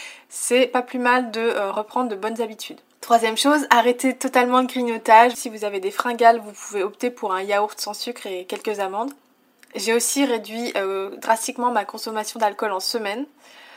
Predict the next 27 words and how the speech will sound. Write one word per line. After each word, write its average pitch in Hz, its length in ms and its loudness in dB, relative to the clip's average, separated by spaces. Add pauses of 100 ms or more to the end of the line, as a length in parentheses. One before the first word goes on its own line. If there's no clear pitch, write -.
(400)
Euh, 190 180 -14
j'ai 190 140 -10
aussi 254 300 -2
repris 240 560 -2
de 214 100 -4
bonnes 233 320 0
habitudes 233 440 -2
de 202 100 -10
coucher, 240 560 -4
c'est-à-dire 208 360 -6
que 202 160 -8
je 196 140 -10
me 196 200 -10
couche - 500 -12
avant 214 480 2
minuit 233 580 -2
et 208 140 -4
j'essaye 208 320 -8
de 208 80 -4
réduire 220 520 -2
au 208 40 -2
maximum 240 520 -2
les 220 200 -8
écrans 226 380 0
à 185 160 0
vingt-deux 208 420 0
heures. 202 180 2